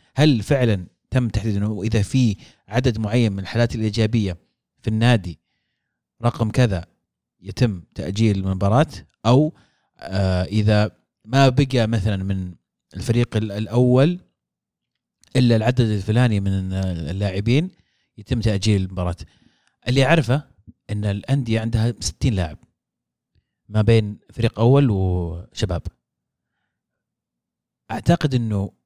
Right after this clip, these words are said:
ما في لاعب، يعني نادر، نادر ما تلقى لاعب شاب، راح نبشطح فيك شوي، اسمح لي، نادر ما تلقى لاعب شاب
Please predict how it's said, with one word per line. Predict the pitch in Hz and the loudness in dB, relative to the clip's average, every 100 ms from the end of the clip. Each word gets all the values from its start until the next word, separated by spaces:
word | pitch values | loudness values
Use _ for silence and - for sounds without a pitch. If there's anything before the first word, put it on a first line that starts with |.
| _ _ _ | _ _ _
ما | 117 160 | 0 4
في | 156 120 | 4 2
لاعب، | 113 135 95 107 143 - - _ | 2 4 2 -2 -6 -14 -20 _
يعني | 101 104 | -6 -4
نادر، | 107 135 156 110 107 90 | 0 2 2 2 -2 -4
نادر | 107 131 107 98 110 - - _ _ _ _ _ | 0 2 2 0 -4 -4 -16 _ _ _ _ _
ما | 101 | -4
تلقى | 98 131 104 107 | 0 0 0 2
لاعب | 120 95 92 | 2 2 -2
شاب، | - 113 120 - - | 0 2 2 -2 -10
راح | 107 | -2
نبشطح | 117 110 113 - 92 | -2 0 -2 -2 -4
فيك | 98 | -6
شوي، | - 87 87 | -4 -6 -6
اسمح | - 92 - | -10 -12 -10
لي، | 85 - _ _ _ _ | -16 -20 _ _ _ _
نادر | 151 165 123 | 2 2 4
ما | 113 | 0
تلقى | 131 117 | 0 2
لاعب | 131 110 104 | 2 0 -2
شاب | - 120 | 2 2